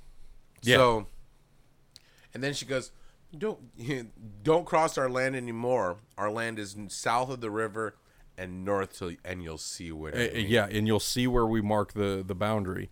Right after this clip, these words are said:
Speaker 2: And then
Speaker 1: And
Speaker 2: I was
Speaker 1: Daryl
Speaker 2: like,
Speaker 1: kinda,
Speaker 2: "Oh."
Speaker 1: Daryl kinda gives this, like, weird look, you know, and Alpha even says, "Do you think you can protect, or do you think you'll protect my daughter?" And Daryl just goes, you know, absolutely confident. He goes, "Yes,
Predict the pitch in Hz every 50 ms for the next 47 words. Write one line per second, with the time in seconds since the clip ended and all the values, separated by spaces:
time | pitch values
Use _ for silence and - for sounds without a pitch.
0 | - 117 120 127 123 135 135 131 139 143 156 170 185 - - 175 175 156 143 123
1 | - 139 131 120 151 170 175 156 - 165 143 135 123 131 135 123 113 110 107 98
2 | - 107 101 95 98 117 120 113 101 98 113 117 110 - - - 107 104 101 98
3 | 98 - - - - - - - - - 123 120 117 113 110 107 107 107 - -
4 | - - - - - 127 123 131 127 - 131 123 117 110 110 104 - 143 127 110
5 | 98 - - 101 110 127 123 - - 131 123 110 - 120 110 - 113 95 - -
6 | 104 90 - 104 110 87 76 117 107 101 98 95 107 120 127 120 - 139 123 113
7 | - - 113 95 - 107 95 - 123 110 101 - 104 98 95 95 92 95 95 101
8 | 107 104 - - - - - - - - - - - - - - - 120 110 104
9 | 101 98 98 92 - 107 110 107 107 113 110 104 104 - - 120 113 110 107 98
10 | - - - - - 107 104 95 95 - - - - - 113 110 - - 123 120
11 | 123 113 123 113 - - 127 135 143 127 123 113 113 113 117 110 - - - 120
12 | 123 107 - -